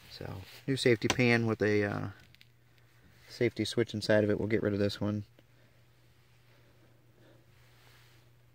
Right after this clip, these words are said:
P V C drain goes down that way.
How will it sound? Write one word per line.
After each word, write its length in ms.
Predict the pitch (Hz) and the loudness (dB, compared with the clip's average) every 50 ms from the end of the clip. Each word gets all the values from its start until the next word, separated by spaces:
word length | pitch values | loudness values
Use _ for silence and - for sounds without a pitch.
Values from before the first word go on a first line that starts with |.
| - _ _ _ _ _ _ _ _ _ _ - - _ _ _ _ _ _ _ _ _ _ _ _ - - - | -20 _ _ _ _ _ _ _ _ _ _ -20 -20 _ _ _ _ _ _ _ _ _ _ _ _ -20 -10 -6
P 60 | - | -4
V 100 | 104 104 | -2 -2
C 240 | 101 - - 107 101 | -2 -2 -2 -2 -2
drain 320 | 98 101 104 101 101 101 | -2 -2 -2 -2 -2 -2
goes 200 | 98 98 98 95 | -4 -6 -6 -6
down 240 | 98 101 101 98 101 | -6 -8 -8 -6 -6
that 240 | 104 113 120 - - | -6 -6 -6 -6 -8
way. 260 | 110 110 113 113 | -10 -10 -10 -10